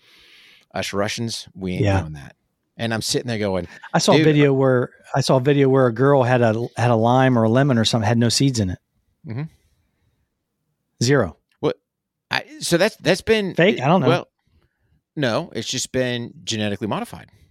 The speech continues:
Speaker 1: right? 'Cause you need the seeds.
Speaker 2: Yeah,
Speaker 1: Because
Speaker 2: that's
Speaker 1: think
Speaker 2: what I'm
Speaker 1: about it, the
Speaker 2: saying,
Speaker 1: na-,
Speaker 2: yeah.
Speaker 1: the natural
Speaker 2: That's
Speaker 1: process, it
Speaker 2: right.
Speaker 1: need, it needs the seeds. So now you start pulling seeds out of, out of, uh, food, you're genetically altering 'em, you know?
Speaker 2: Why?
Speaker 1: Russians will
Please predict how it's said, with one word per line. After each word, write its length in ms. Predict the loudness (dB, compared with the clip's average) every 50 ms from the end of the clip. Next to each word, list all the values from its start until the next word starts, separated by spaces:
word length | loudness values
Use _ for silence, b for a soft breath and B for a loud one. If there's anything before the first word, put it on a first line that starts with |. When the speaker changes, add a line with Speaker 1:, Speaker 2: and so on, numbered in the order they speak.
| _ _ _ -10
Speaker 1:
right? 200 | -8 -8 -8 -8
'Cause 140 | -8 -8 -6 -6
you 60 | -4
need 160 | -4 -4 -6
the 80 | -6 -8
seeds. 380 | -8 -8 -6 -6 -6 -4 0 2
Speaker 2:
Yeah, 160 | 2 2 0 -2
Speaker 1:
Because 180 | -4 -4 -4
Speaker 2:
that's 100 | -2 0
Speaker 1:
think 100 | 0 0
Speaker 2:
what 140 | 0 2 2
I'm 40 | 2
Speaker 1:
about 80 | 2
it, 20 | 2
the 40 | 2
Speaker 2:
saying, 80 | 2 0
Speaker 1:
na-, 20 | 0
Speaker 2:
yeah. 60 | -2 -6 _ -12
Speaker 1:
the 100 | -10 -8
natural 300 | -6 -6 -8 -8 -8 -8
Speaker 2:
That's 340 | -6 -4 -2 -2 -2 0 0
Speaker 1:
process, 120 | 0 0 -2
it 20 | -4
Speaker 2:
right. 80 | -6 -6
Speaker 1:
need, 180 | -6 -8 -10 _ _ _ _ _ _ _ -10
it 120 | -8 -6
needs 220 | -6 -6 -6 -8 -8
the 60 | -10
seeds. 320 | -10 -8 -8 -8 -8 -8 -6
So 80 | -6
now 120 | -6 -4 -6
you 140 | -6 -8
start 240 | -10 -10 -10 -10 -10
pulling 260 | -8 -8 -6 -6 -6
seeds 560 | -8 -10 -12 -14 -14 -14 -14 -16 -16 -14 -12 -10
out 200 | -8 -8 -8 -8
of, 180 | -10 -14 -20 _ _ _ _ _ _ _ _ -14
out 180 | -12 -10 -10 -8
of, 180 | -10 -10 -10 -12
uh, 200 | -12 -12 -14 -16 _ _ _ _
food, 400 | -6 -4 -4 -2 -4 -4 -6 -8 _ b b b b b b b -12
you're 140 | -10 -10 -8
genetically 480 | -6 -6 -6 -4 -6 -6 -6 -6 -6
altering 320 | -6 -6 -8 -12 -14 -14 -14
'em, 120 | -16 -16 _ _ _ _ _ _ _ _ _ _ _ _ _ _ _ _ _ _
you 100 | -14 -10
know? 180 | -10 -8 -8 -8 -4
Speaker 2:
Why? 240 | -2 0 0 0 0
Speaker 1:
Russians 340 | -2 -2 -4 -6 -6 -4
will 220 | -2 -2 -4 -4